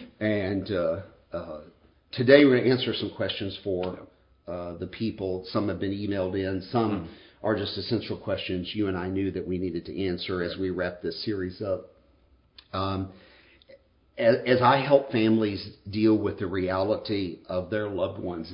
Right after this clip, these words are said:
Speaker 1: death,
Speaker 2: Mm-hmm.
Speaker 1: uh, at a, typically at a funeral planning moment, someone in the congregation has passed, and the congregants who have survived come to me, whether it's a husband, a wife, or their children, come to me and say, "We're preparing a funeral now, Pastor,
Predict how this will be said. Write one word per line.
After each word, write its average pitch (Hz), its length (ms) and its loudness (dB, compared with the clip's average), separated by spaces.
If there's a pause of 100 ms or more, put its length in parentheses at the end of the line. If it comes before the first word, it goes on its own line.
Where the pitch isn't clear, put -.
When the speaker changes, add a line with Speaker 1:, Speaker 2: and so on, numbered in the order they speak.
Speaker 1:
death, 76 280 -8 (340)
Speaker 2:
Mm-hmm. 85 160 -12 (320)
Speaker 1:
uh, 76 300 -8 (120)
at 92 140 -4
a, 85 180 -10
typically 101 380 -2
at 85 80 0
a - 20 -10
funeral 98 400 0
planning 95 460 -4
moment, 80 340 -8 (600)
someone 98 380 -2
in 98 120 -2
the - 0 -
congregation 92 680 -4
has 76 200 -10
passed, 110 480 -4 (640)
and 78 340 -8
the 85 60 -10
congregants 98 680 -2
who 95 120 -2
have 82 100 -6
survived 92 580 0
come 101 200 -2
to 101 120 -6
me, 90 380 0 (280)
whether 90 200 -2
it's 85 120 -10
a 92 40 -4
husband, 92 380 -2
a 90 40 -2
wife, 92 360 0
or 85 80 -6
their 87 140 -4
children, 92 340 -4
come 104 160 -2
to 104 100 -6
me 101 120 -2
and 90 100 -6
say, 92 180 -2
"We're 90 140 -4
preparing 104 400 -6
a - 20 -4
funeral 104 340 0
now, 101 320 -4
Pastor, 92 520 -6